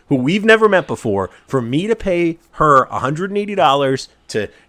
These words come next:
take a fourteen-hour train ride, come to a convention that's gonna last, like, three hours at a restaurant that's a Chinese restaurant on Route one in Saugus with me and Sai and some other friends, and then promptly take a Spirit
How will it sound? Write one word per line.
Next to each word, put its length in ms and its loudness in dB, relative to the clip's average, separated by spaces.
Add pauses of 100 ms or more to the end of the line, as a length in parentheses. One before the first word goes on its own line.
take 280 -8
a 140 -6
fourteen-hour 640 -4
train 280 -8
ride, 340 -4 (260)
come 220 -8
to 200 0
a 80 0
convention 680 -6
that's 140 -8
gonna 160 -2
last, 260 -6
like, 120 -4
three 300 -4
hours 360 -2
at 80 -2
a 40 -2
restaurant 560 -6
that's 160 -8
a 60 -6
Chinese 340 -6
restaurant 400 -2
on 140 -4
Route 200 0
one 200 -2
in 100 -6
Saugus 540 -4 (280)
with 240 -8
me 260 -2
and 100 0
Sai 320 0
and 180 -6
some 160 -16
other 180 -6
friends, 460 -4 (300)
and 120 -8
then 280 -4 (240)
promptly 480 -4
take 180 -8
a 60 -10
Spirit 320 -2